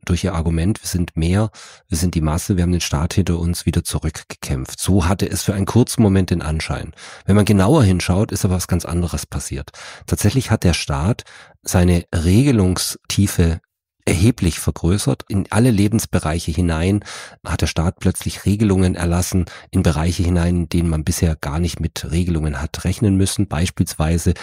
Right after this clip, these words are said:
darf ich zu einer bestimmten Uhrzeit mein Haus verlassen?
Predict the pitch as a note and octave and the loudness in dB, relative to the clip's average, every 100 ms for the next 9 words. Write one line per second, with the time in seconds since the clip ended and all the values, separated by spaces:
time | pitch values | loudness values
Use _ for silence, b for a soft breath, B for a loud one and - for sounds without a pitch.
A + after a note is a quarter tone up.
0 | B B C#2 F2 - - - - E2 D2+ | B B -2 -2 -2 -6 -8 -4 -4 -4
1 | E2 - D#2 - - D#2+ E2 - D#2+ - | -4 -4 -8 -10 -6 -4 -2 0 0 -2
2 | D#2+ D2 - D#2 F2 - C#3 A2 - A2 | -4 -4 -2 -2 -2 -4 -6 -6 -8 -10